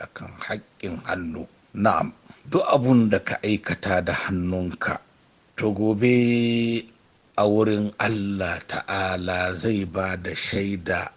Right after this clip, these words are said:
a kanka ko a gare ka. Laka au alaika, ka taimaka ko kai ne da hannunka farama wani ɗan uwanka,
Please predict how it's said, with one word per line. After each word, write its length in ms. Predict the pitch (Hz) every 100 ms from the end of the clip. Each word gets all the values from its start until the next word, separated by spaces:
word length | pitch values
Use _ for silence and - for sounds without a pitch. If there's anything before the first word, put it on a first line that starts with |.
| _ _ -
a 100 | 82 -
kanka 720 | - 113 92 - 123 127 - _ _ _ _ _ _
ko 220 | - 120
a 100 | -
gare 380 | 82 78 80 78
ka. 180 | - - _ _ _ -
Laka 320 | - 139 - -
au 160 | 110 101
alaika, 480 | 92 87 80 - - - _
ka 140 | - 131
taimaka 640 | - 135 170 107 - - - - _ _
ko 300 | - 117 117
kai 280 | - 165 170 143
ne 400 | 104 76 - _
da 140 | - - 107
hannunka 560 | 107 110 101 - - - _ _ _ -
farama 720 | - 92 92 98 92 85 - - _ _ _ -
wani 640 | 92 98 101 95 95 92 - _
ɗan 240 | 101 98 -
uwanka, 640 | 98 95 92 - -